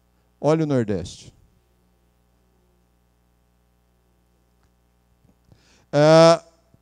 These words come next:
o que que acontece? Com o desmatamento da Mata Atlântica, era isso, hoje sobrou isso, nós temos água na Amazônia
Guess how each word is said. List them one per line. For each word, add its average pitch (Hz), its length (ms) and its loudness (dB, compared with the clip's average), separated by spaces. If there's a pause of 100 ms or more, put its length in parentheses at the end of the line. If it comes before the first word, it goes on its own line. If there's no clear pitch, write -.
o - 80 -20
que 202 140 4
que 196 80 4
acontece? 160 720 2 (640)
Com 214 220 10
o 220 60 6
desmatamento 185 680 0
da 208 80 2
Mata 208 200 2
Atlântica, 175 440 -2
era 175 180 4
isso, 151 280 0
hoje 165 180 2
sobrou 151 420 2
isso, 160 480 -4 (400)
nós 160 300 2
temos 190 580 0 (100)
água 156 680 0
na 165 140 -4
Amazônia 202 680 0